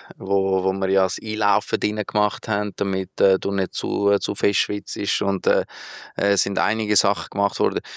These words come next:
Ich glaube, man muss sich jetzt sicher auch, äh, auf das vorbereiten. Wir haben, äh,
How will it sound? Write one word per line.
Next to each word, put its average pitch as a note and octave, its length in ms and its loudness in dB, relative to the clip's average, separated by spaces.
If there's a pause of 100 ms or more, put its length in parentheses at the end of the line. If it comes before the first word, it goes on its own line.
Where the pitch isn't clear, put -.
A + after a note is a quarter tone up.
(140)
Ich - 60 -14
glaube, G#2 260 2
man G#2+ 120 2
muss G#2+ 140 2
sich G2+ 160 -2
jetzt G#2 180 0
sicher G2+ 400 2
auch, G2+ 180 6
äh, F#2+ 60 6
auf G2 160 4
das G#2+ 220 2
vorbereiten. G#2+ 800 2
Wir G2 160 0
haben, F#2+ 160 -2
äh, F#2 340 4